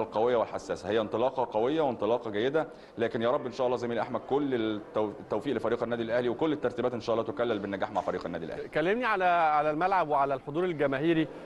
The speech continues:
Speaker 2: انا عارف انه الاستاد اللي، او الملعب هيتلعب فيه مباراه ساعته مش كبيره قوي يا كريم. آه، آه، هل اتحددت فكره ال-، آه، يعني حجم الحضور الجماهيري في المباراه؟ هل تم تخصيص، آه، اماكن معينه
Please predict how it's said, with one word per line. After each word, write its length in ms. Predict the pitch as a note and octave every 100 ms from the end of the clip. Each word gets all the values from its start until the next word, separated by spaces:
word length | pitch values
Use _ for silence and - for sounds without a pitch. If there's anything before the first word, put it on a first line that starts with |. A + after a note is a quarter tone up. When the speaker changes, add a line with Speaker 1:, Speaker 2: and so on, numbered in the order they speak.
| -
Speaker 2:
انا 100 | C3
عارف 240 | D3+ G3+ G#3
انه 160 | F#3
الاستاد 480 | F3+ D#3+ D3+ - F#3
اللي، 140 | F#3+ D#3
او 100 | C#3
الملعب 280 | C#3+ F#3+ F3+
هيتلعب 220 | D3+ F#3
فيه 140 | - F#3+
مباراه 320 | E3+ F#3 G3
ساعته 360 | F#3+ F#3+ F3
مش 160 | D#3 C3+
كبيره 280 | D3+ E3+ F3
قوي 200 | D#3 D3+
يا 40 |
كريم. 320 | - C#3 E3 F#3 - - - -
آه، 680 | C3+ C3 B2+ C3+ C3 C3 A#2+
آه، 20 |
هل 180 | D3 F3
اتحددت 720 | E3+ D3+ C3+ F3+ F3 - D3+
فكره 400 | C3 F3 E3+ D#3 D#3+
ال-، 300 | C#3+ C3+ C3+
آه، 320 | B2 B2+ B2
يعني 440 | B2+ B2+ C3 C#3
حجم 360 | - F3 E3+ D#3+
الحضور 320 | C3+ C#3 E3
الجماهيري 520 | D#3+ C#3 C3 D3 D#3+
في 120 | D3+ C#3+
المباراه؟ 540 | C3+ C3 C#3 F3 G3 - - -
هل 140 | C#3
تم 260 | E3 E3 D#3+
تخصيص، 600 | D3+ B2+ - E3 - - -
آه، 280 | A#2 - B2+
اماكن 300 | C3+ D#3+ E3+
معينه 420 | C#3+ C3 D3 D#3